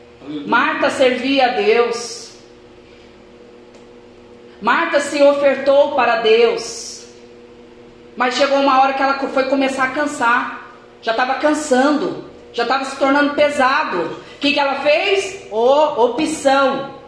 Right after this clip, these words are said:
Speaker 2: Maria. Peraí, pastora, a senhora não falou que tem gente que não precisa do próximo, nem nada? Ela não foi pedir pra Maria, ela falou com quem?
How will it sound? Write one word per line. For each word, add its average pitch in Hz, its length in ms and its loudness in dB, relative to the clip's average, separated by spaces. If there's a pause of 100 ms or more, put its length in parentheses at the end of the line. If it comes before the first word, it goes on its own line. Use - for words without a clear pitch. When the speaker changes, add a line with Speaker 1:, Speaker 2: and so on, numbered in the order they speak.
Speaker 2:
Maria. 240 840 -2 (120)
Peraí, 302 260 -2
pastora, 226 260 -4
a - 40 -6
senhora 294 220 -6
não 277 100 -6
falou 247 380 0 (200)
que 226 520 -4
tem 226 200 0
gente 240 260 -2
que 269 60 -2
não 247 120 -2
precisa 233 460 -4
do 214 140 -2
próximo, 262 520 0
nem 240 120 -4
nada? 269 340 -2
Ela 277 180 -2
não 349 120 -2
foi 339 160 4
pedir 285 260 -2
pra 247 160 0
Maria, 220 300 0
ela 220 100 0
falou 262 240 2
com 277 180 2
quem? - 480 -2